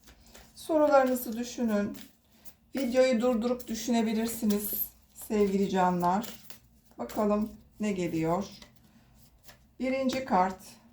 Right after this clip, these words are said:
ikinci kart ve üçüncü kart.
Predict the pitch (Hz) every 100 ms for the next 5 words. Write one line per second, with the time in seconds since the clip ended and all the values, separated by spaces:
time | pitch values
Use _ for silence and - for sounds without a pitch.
0 | - - _ _ - - - _ _ _
1 | _ - - _ - 190 - 180 170 180
2 | - 170 185 - - - _ _ - 240
3 | 226 - 226 208 202 220 170 196